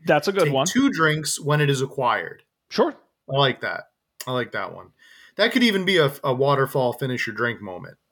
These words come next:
Speaker 2: when it's, when it, he gets the B F G, 'cause it happens once. And lastly, we have duck and cover. Whenever characters are told explicitly or attempt to get into cover or lockdown, take a drink.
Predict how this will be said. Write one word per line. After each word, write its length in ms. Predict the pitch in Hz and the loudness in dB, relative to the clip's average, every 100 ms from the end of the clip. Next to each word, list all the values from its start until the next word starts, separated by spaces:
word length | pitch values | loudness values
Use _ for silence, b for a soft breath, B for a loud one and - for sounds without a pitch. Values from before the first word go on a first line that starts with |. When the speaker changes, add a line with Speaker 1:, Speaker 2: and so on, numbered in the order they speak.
| _ | _
Speaker 2:
when 160 | 120 | -6
it's, 240 | 113 - 139 | -4 -4 -4
when 160 | 127 | -4
it, 80 | 113 - | -6 -6
he 160 | 117 | -8
gets 260 | 110 123 - | 0 0 2
the 80 | 139 | 0
B 140 | 131 | 4
F 160 | 135 131 | 4 4
G, 200 | 147 143 | 2 0
'cause 120 | 131 | 0
it 80 | 110 | 0
happens 320 | 117 107 92 | 0 0 -6
once. 380 | 90 92 - - B B B B B B B - | -8 -8 -6 -12 B B B B B B B -6
And 120 | 165 | 0
lastly, 580 | 170 208 208 - 208 196 | 2 2 0 0 0 0
we 140 | 185 | 0
have 400 | 160 160 131 107 | 0 0 -2 -4
duck 260 | 175 233 233 | 0 0 0
and 180 | 233 | -6
cover. 480 | - 170 131 82 - _ _ | -2 -2 -2 -6 -10 _ _
Whenever 320 | 147 185 233 | 2 2 2
characters 560 | - 208 208 208 214 208 | 2 2 2 2 0 2
are 220 | 143 143 | 2 0
told 420 | - 185 202 202 | 0 2 2 2
explicitly 960 | 165 - - 220 254 165 135 117 120 143 b b b _ | -2 -4 -2 0 0 -2 -4 -4 -6 -8 b b b _
or 280 | 160 180 175 | 0 2 4
attempt 480 | 147 - 202 214 - | 2 2 0 0 -4
to 100 | 175 | 0
get 180 | 165 | 0
into 220 | 165 151 143 | 0 -2 -6
cover 380 | - 180 160 | 0 0 2
or 180 | 139 135 | 0 0
lockdown, 680 | 131 139 135 - 101 85 80 | 2 2 0 -4 -8 -8 -10
take 220 | - 123 | -6 -6
a 40 | 110 | -6
drink. 400 | 101 82 - | -8 -8 -10